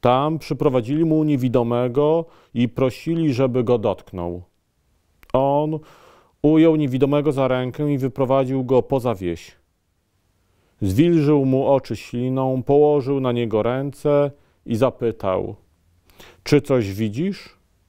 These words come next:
A gdy ten przejrzał, powiedział: "Widzie-, widzę ludzi,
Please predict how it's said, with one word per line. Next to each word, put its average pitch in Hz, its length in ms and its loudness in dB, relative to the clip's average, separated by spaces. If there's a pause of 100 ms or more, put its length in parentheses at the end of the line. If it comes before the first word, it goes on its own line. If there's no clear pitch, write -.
(160)
A 113 140 0
gdy 110 160 -8
ten 156 380 0 (380)
przejrzał, 131 680 0
powiedział: 110 800 -2 (760)
"Widzie-, 147 540 2
widzę 151 320 0
ludzi, 98 680 0